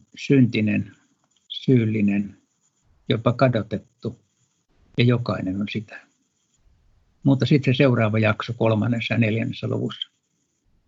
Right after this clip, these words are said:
maalasi meidän eteen Jumalan teon, jolla tämä asia on hoidettu kuntoon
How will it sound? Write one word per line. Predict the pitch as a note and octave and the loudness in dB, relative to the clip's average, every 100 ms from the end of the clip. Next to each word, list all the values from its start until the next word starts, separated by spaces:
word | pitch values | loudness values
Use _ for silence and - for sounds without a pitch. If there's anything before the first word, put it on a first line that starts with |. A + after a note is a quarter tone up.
| _ _ _ _ _ _ _ _ _ _ _ G3 | _ _ _ _ _ _ _ _ _ _ _ 2
maalasi | D3+ C#3 A#2 A#2+ | 4 6 4 2
meidän | A#2+ A2 A#2 | 2 2 2
eteen | A#2+ A#2 A2+ A#2+ - - _ _ _ - | 0 0 -2 -2 -6 -10 _ _ _ 2
Jumalan | B2 G#2+ G#2+ G#2 G2 _ _ _ _ _ _ _ - | 2 2 0 -4 -8 _ _ _ _ _ _ _ 0
teon, | C3 G#2+ A2 A#2+ - _ _ _ | 2 2 0 -4 -10 _ _ _
jolla | - A2 G#2 | -4 -2 -2
tämä | A#2+ A2+ A2 | 0 0 0
asia | G#2+ - A#2 | -4 -6 -8
on | |
hoidettu | G#2 A#2 A#2+ B2+ - A2 | -6 -4 -6 -8 -10 -8
kuntoon | - B2+ A2 A2+ B2 | -2 -2 0 -4 -8